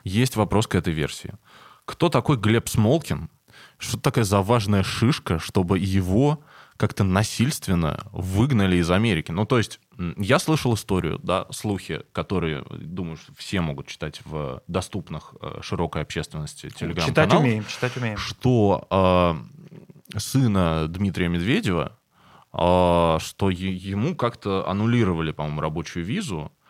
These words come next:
Speaker 1: по месту работы, где он там работал, и отослали обратно в Россию из-за того, что как бы его отец в, э, санкционных списках. Вот,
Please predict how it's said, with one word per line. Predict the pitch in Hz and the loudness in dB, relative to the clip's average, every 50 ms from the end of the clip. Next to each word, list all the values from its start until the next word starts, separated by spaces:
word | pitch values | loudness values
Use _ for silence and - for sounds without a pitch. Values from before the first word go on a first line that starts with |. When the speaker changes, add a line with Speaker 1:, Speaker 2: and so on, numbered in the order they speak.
| _ _ _ _ | _ _ _ _
Speaker 1:
по | - 92 87 85 82 | -6 -4 -2 -2 -2
месту | 80 78 73 - - - | -2 -4 -6 -8 -10 -10
работы, | 80 76 - - - - | -10 -8 -10 -12 -14 -14
где | - - 73 | -12 -10 -10
он | 67 67 | -8 -8
там | - 67 | -8 -6
работал, | 71 - 87 135 208 233 - 92 90 107 | -6 -4 -2 -2 -2 0 0 0 0 0
и | 135 | 0
отослали | - 87 - 80 - - 117 127 101 | -2 -2 -4 -6 -8 -4 -4 -2 -2
обратно | 80 80 107 110 - 92 | -2 -4 -6 -6 -8 -10
в | 80 | -8
Россию | 78 85 107 - - - 69 71 67 | -4 -4 -4 -4 -6 -10 -12 -12 -12
из-за | - - | -14 -12
того, | - 78 87 104 | -10 -8 -8 -8
что | - - - 71 | -10 -10 -14 -14
как | - 76 71 | -14 -14 -12
бы | - 78 | -10 -10
его | 76 76 76 | -8 -6 -6
отец | 67 73 - 143 147 - - - - - | -6 -6 -6 -8 -8 -8 -10 -16 -14 -10
в, | - | -8
э, | 85 - - | -8 -8 -8
санкционных | - - 92 90 - - 117 113 107 - | -8 -8 -10 -8 -4 -4 -4 -4 -4 -6
списках. | - - 95 82 - - - - - - - - - - - - | -8 -8 -8 -8 -8 -10 -16 -18 -18 -20 -20 -18 -16 -16 -12 -8
Вот, | - 98 104 131 135 - | -4 0 0 0 0 -2